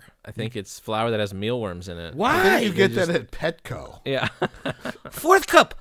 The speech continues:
Speaker 2: mealworm flour.
Speaker 1: Is that, like, earthworm casings?
Speaker 2: I don't know,
Speaker 3: Is that
Speaker 2: dude.
Speaker 3: flour that's been, like,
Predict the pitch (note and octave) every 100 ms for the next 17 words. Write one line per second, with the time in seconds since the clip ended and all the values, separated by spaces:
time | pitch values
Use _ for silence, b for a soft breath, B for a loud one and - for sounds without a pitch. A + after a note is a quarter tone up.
0 | b - B2 C#3 C#3 A#3+ F#4 F#4+ C#4+ D#3+
1 | D3 A#2 G#2+ G#2 B2 G2 E2+ F2+ C3 -
2 | - B B B A2+ C#3 D3 B2+ A#2+ -
3 | F2+ F2 A2 B2+ C#3 C#3 - D3 D3 D#3+
4 | E3+ - _ - - E4+ A2 A#2 A#3 D4
5 | D3 C#3 G#3+ - E3+ F#3 G3+ E3 D#3 D#3+
6 | D3 D3 A2+